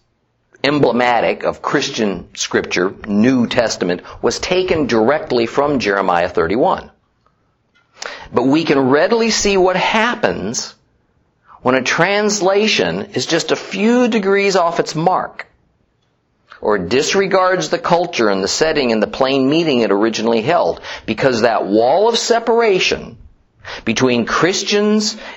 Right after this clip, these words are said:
and Jews and the anti-Semitism that has been characteristic of the church in general can be traced to this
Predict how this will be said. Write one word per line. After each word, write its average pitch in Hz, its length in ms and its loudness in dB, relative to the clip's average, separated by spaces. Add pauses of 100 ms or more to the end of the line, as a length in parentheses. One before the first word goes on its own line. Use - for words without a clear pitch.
and 147 200 0
Jews 123 560 2
and 113 200 2
the 113 300 0
anti-Semitism 175 1040 0
that 110 120 2
has 104 260 0
been 107 580 0 (1200)
characteristic 170 840 -2 (880)
of 92 160 -4
the 98 80 -4
church 151 360 0
in 123 100 2
general 110 640 2
can 123 260 2
be 127 220 0
traced - 840 0 (1400)
to 120 140 -2
this - 500 -2